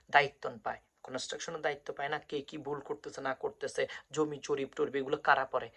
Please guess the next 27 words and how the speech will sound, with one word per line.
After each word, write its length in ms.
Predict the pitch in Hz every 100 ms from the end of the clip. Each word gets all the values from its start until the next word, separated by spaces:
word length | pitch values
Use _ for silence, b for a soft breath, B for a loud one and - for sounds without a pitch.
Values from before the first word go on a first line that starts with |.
| b _
বিসিএস 300 | 143 - 160
ক্যাডাররাই 400 | - 139 139 156
তো 120 | 151
পায়, 200 | 147 120 b b -
নাকি 200 | 135 160
অন্য 220 | 156 147
কেউ 160 | - 139
পায়, 220 | 135 - _ B B -
নাকি 200 | 156 170
অন্য 220 | 165 151
কোত্থেকে 360 | - - 151
আইনা 220 | 143 127 120
দেয়? 140 | 110 B B _
বিসিএস 520 | 156 151 - 180 180 -
ক্যাডার 320 | 151 135 151 -
এই 140 | 139
জন্যই 300 | 151 180 190
বানায় 340 | 170 147 160
যাতে 280 | 202 127 -
বিসিএস 400 | 156 131 - 151
ক্যাডার 300 | - 139 143
হওয়ার 240 | 127 123 -
পর 200 | 165 147
বিভিন্ন, 360 | 131 131 147
বিভিন্ন 280 | 143 135 170 208 B -
প্রশাসনে 400 | 214 202 139 123
যাবে। 240 | 117 113